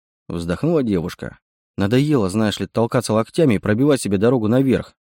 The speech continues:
Мне уже двадцать шесть, и старший лейтенант — это предел карьеры, если, конечно, не брать в расчет призрачные шансы, что, оказавшись в койке с кем-то из нашего отдела,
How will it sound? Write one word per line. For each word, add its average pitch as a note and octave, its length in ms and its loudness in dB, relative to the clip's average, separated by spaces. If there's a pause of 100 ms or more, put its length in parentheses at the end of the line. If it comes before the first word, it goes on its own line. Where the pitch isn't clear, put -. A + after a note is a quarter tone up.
(260)
Мне B2+ 200 4
уже D3 160 2
двадцать C#3+ 420 0
шесть, - 440 0 (480)
и A2 60 -2
старший D3+ 440 0
лейтенант — D3 440 2
это A2+ 200 -2
предел C#3+ 320 2
карьеры, B2 500 0 (240)
если, F#2+ 220 -6
конечно, B2 400 0
не G2+ 120 2
брать A2 220 0
в - 40 -4
расчет A2 300 0
призрачные A2 480 -2
шансы, C#3 440 -2 (380)
что, - 200 -4
оказавшись D#3 460 0
в - 100 -18
койке E3 320 2
с - 60 -8
кем-то C3 280 0
из G#2+ 80 0
нашего A#2+ 340 0
отдела, A#2 400 0